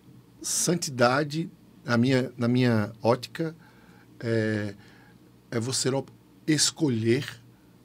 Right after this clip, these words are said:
aquilo que você quer servir. E não é mais o pecado, né? Então, eu escolhi servir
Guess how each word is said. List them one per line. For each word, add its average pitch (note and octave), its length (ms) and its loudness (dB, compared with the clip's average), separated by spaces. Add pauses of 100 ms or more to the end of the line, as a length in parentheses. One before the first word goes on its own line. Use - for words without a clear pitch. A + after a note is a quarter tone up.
(220)
aquilo C3 400 -4
que - 120 -10
você A#2 560 -2 (720)
quer A2+ 160 2
servir. G#2+ 600 -4 (840)
E D#3+ 100 0
não D#3+ 180 2
é B2+ 60 2
mais A#2+ 200 -2
o B2+ 60 -10
pecado, A2 420 -4 (640)
né? A#2 200 -6 (480)
Então, A#2 220 0
eu A#2+ 160 4 (220)
escolhi D3+ 760 6
servir A#2+ 720 -2